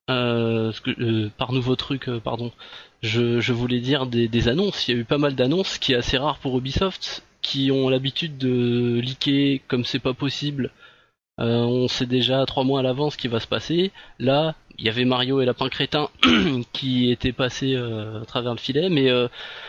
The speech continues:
il y a eu beaucoup de choses à côté, on connaissait pas. Euh, The Crew, on l'a, non, il l'avait prévu, il l'avait prévu, je crois. Mais, euh, Beyond Good and Evil deux, ça a été, euh, la grosse surprise. Euh, Starlink,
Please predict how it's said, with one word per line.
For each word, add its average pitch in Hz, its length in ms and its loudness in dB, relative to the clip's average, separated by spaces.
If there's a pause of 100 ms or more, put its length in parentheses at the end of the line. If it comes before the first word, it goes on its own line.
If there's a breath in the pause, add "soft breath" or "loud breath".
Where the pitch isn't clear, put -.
(360 loud breath)
il 147 100 -2
y 143 40 4
a - 40 6
eu 143 80 4
beaucoup 160 260 0
de 156 60 -4
choses 185 220 2
à 147 80 2
côté, 160 320 2
on 131 260 2
connaissait 123 380 0
pas. 170 340 -2 (120)
Euh, 120 760 2 (280)
The 143 80 4
Crew, 180 400 2
on 143 40 4
l'a, 135 180 2
non, 151 140 2
il 131 100 0
l'avait 135 200 2
prévu, 139 400 -2
il 123 60 0
l'avait 123 180 0
prévu, 143 340 -4
je 151 100 -2
crois. 165 280 -2 (520 loud breath)
Mais, 131 220 4
euh, 123 160 4
Beyond 147 220 0
Good 135 200 0
and 131 140 2
Evil 127 220 0
deux, 143 220 0
ça - 200 -4
a 113 40 0
été, 123 440 0
euh, 107 280 0 (420)
la 123 200 0
grosse 131 260 -2
surprise. 156 600 -2 (800 loud breath)
Euh, 127 400 2
Starlink, 156 760 0